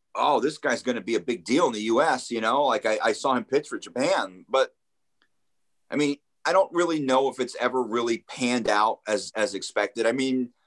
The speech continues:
I think there's, there's a big difference, especially for pitchers,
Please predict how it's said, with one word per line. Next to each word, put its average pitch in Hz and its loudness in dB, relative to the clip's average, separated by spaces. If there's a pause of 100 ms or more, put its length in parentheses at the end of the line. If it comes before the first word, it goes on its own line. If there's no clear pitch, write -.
(340)
I 135 2
think 196 -2 (100)
there's, 147 4
there's 139 4
a 123 2
big 127 2 (280)
difference, 117 0
especially 131 0
for 107 0
pitchers, 135 -2